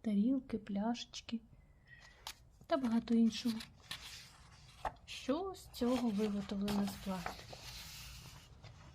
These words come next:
Чому так багато пластикових речей? Це тому, що пластику можна надати будь-якої форми.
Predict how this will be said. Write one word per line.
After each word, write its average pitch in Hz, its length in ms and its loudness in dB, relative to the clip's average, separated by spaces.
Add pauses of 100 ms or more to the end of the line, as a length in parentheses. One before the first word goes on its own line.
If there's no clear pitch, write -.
(840)
Чому 269 280 6
так 269 160 4
багато 214 500 6
пластикових 262 680 2
речей? 262 480 0 (360)
Це - 160 -2 (100)
тому, 262 260 8
що 226 260 2 (220)
пластику 220 720 4
можна 196 420 8
надати 214 480 6
будь-якої 294 680 4
форми. 196 600 6